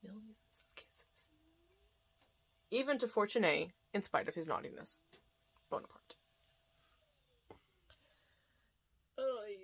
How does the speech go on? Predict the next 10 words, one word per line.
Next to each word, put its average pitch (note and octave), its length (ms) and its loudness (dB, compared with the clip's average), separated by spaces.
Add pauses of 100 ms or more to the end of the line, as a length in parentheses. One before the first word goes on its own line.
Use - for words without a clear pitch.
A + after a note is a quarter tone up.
(140)
oy. - 260 -12 (1500)
I - 100 -4
love F#3+ 180 0
this - 240 0
one. - 120 -14 (1200)
I A3 60 8
have B3 180 10
beaten B3 220 2
the A3+ 100 10
enemy. G#3 380 4